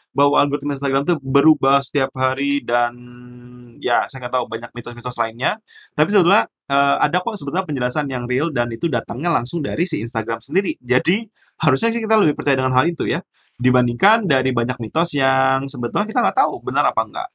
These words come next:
By the way, eh, terlepas dari penurunan, eh, segala macam yang mungkin Anda rasakan dan segala macam yang lainnya, tentunya ada peranan algoritma di sana. Saya nggak bilang bahwa itu bukan peranan algoritma, tentunya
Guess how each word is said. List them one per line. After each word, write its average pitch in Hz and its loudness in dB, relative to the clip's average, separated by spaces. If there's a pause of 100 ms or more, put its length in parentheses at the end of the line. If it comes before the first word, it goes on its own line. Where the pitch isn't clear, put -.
(140)
By 120 4
the 120 2
way, 196 4 (540)
eh, 131 6
terlepas 208 4
dari 180 6
penurunan, 165 2
eh, 147 -2
segala 143 2
macam 143 0
yang 147 2
mungkin 175 2
Anda 151 2
rasakan 160 4
dan 127 0
segala 127 0
macam 123 -2
yang 123 -6
lainnya, 160 -2
tentunya 131 -4
ada 131 -6
peranan 127 2
algoritma 120 -8
di 120 -14
sana. 147 2 (400)
Saya 156 -2
nggak 131 2
bilang 131 0
bahwa 117 0
itu 120 -4
bukan 113 -2
peranan 110 -2
algoritma, 120 -2
tentunya 127 0